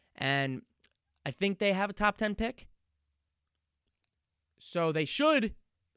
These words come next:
aim to draft a quarterback. I don't think signing a, whatever, how old, thirty-four-year-old Joe Flacco, I, I don't think that solves your quarterback situation at all. Uh, Joe Flacco, Super Bowl champion,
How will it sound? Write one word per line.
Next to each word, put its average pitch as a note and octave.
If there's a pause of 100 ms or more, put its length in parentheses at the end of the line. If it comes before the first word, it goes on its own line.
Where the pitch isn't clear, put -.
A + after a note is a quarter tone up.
(140)
aim F#3
to E3+
draft D#3
a D3+
quarterback. C3+ (480)
I D3
don't E3
think D#3
signing E3 (160)
a, D3+ (340)
whatever, D#3
how E3
old, F3+ (160)
thirty-four-year-old F3+
Joe E3
Flacco, F3+ (760)
I, D3+
I E3+
don't F3+
think E3+
that D#3+ (260)
solves D#3+
your C#3
quarterback C3+
situation C3
at C#3+
all. B2 (680)
Uh, C3
Joe D#3+
Flacco, D3 (840)
Super F3+
Bowl F3
champion, D#3